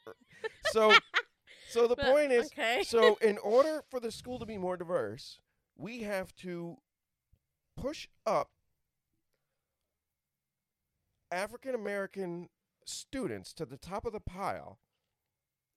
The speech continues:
Speaker 2: even if there were white or Asian students that scored better. So
Speaker 1: Mm.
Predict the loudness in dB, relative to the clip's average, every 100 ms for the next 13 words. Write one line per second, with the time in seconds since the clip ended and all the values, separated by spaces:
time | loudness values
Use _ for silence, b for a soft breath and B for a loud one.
0 | -12 -8 -6 -6 -6 -4 -4 -4 _ _
1 | _ _ _ _ _ _ _ _ _ -4
2 | -2 0 -2 0 -2 -2 -4 -4 -2 -4
3 | -4 -12 -10 -8 -8 -10 -14 -20 _ _
4 | _ _ _ _ -10 -10 -8 -4 -4 -2
5 | -6 -8 _ _ _ _ _ _ _ _
6 | _ _ _ _ _ _ _ _ _ _
7 | -6 2 2